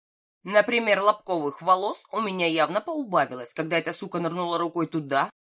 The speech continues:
куда ее не звали, спустив с меня штаны и белье. Окончательно выйдя из себя, я прижал Аллу к столу, и в этот самый момент во входной двери повернулся ключ.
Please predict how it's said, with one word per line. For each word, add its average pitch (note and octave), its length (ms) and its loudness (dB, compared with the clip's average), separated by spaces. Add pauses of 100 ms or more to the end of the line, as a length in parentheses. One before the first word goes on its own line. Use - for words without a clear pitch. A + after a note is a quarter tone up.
куда C4 260 0
ее C4 260 2
не B3+ 140 0
звали, E3+ 500 0 (240)
спустив - 540 -6
с - 100 -6
меня F3 260 2
штаны E3 360 0
и - 160 -8
белье. D#3+ 460 -4 (1000)
Окончательно F3 720 2
выйдя D#3+ 260 -2
из D3+ 180 -2
себя, C#3+ 520 -2
я E3 240 2
прижал F3 460 0
Аллу E3 240 4
к - 40 -10
столу, F3 460 0 (520)
и A#3 220 -2
в A#3+ 80 -4
этот C#4+ 320 -2
самый F3 420 4
момент D3 540 -2 (360)
во F#3+ 160 6
входной G3+ 480 2
двери E3+ 300 0
повернулся D#3+ 640 0
ключ. - 480 -12